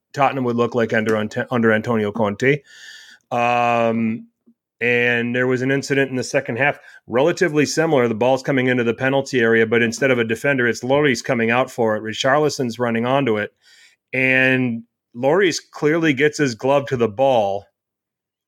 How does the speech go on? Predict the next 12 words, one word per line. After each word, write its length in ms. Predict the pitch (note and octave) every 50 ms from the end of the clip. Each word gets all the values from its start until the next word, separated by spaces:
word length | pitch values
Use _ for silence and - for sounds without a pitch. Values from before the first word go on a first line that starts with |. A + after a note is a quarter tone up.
| _ _ _ _ _ _ _
and 180 | B2+ B2 A#2 -
pushes 380 | - E3 E3+ D#3+ - D3 B2
it 80 | C3 C3
away. 580 | B2 A#2+ A#2+ C3+ C3+ B2+ A2+ G#2 G2+ G2 F#2+ - _ _ _ _ _ _ _
In 160 | - D3+ F3+
the 80 | G3 F#3
process, 640 | - - - D#3+ D#3+ D#3+ D#3+ D3 - D#3 C#3+ B2+ -
he 100 | D3 C3+
does 320 | A#2 C3 C#3+ D3 C#3+ B2
go 220 | A#2 C3 C#3 C3+ C#3
through 300 | C3+ - C#3 C3 C3 B2+
Richarlison. 680 | B2 A2+ - C3+ C3 C3 B2+ B2+ B2 - - G#2 -